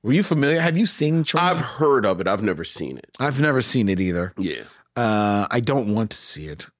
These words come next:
Speaker 2: You like, how, how you feel about the Troma? Like you mentioned the Toxic Avenger.
Speaker 1: I liked it at the time.
Speaker 2: That's Darkman. He did Darkman, right?
Speaker 1: I don't think he did
Speaker 2: That's not
Speaker 1: Darkman.
Speaker 2: Troma?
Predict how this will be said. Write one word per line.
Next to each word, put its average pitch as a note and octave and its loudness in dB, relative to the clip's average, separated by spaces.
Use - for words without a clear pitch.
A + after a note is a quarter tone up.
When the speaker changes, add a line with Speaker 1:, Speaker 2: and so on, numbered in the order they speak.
Speaker 2:
You D3 2
like, D#3+ 2
how, F3 2
how E3 2
you E3 2
feel E3 0
about A#2 0
the - -10
Troma? G2+ 0
Like A2+ 0
you B2 2
mentioned B2+ 2
the G2 0
Toxic G2 -2
Avenger. E2 -4
Speaker 1:
I - 0
liked F#3+ 0
it A3 4
at G3 0
the D#3 -4
time. F3+ 2
Speaker 2:
That's G#3+ 0
Darkman. C#4 2
He - 2
did F4 0
Darkman, G#2 2
right? C3+ 0
Speaker 1:
I G3+ -6
don't D4 0
think - -10
he A#2 -10
did G#2+ -6
Speaker 2:
That's E3+ 0
not B3 4
Speaker 1:
Darkman. - -4
Speaker 2:
Troma? - -20